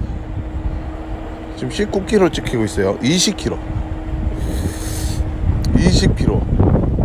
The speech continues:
일단에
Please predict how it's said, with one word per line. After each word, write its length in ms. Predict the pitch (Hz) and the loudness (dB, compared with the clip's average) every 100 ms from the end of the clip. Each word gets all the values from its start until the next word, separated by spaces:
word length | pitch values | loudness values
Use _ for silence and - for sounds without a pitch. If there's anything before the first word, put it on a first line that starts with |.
| - - - - - - - - - - - - - - - | 0 0 0 2 0 0 -2 -2 -2 -2 0 0 0 0 0
일단에 680 | - 185 202 190 196 214 214 | 2 2 4 6 6 4 2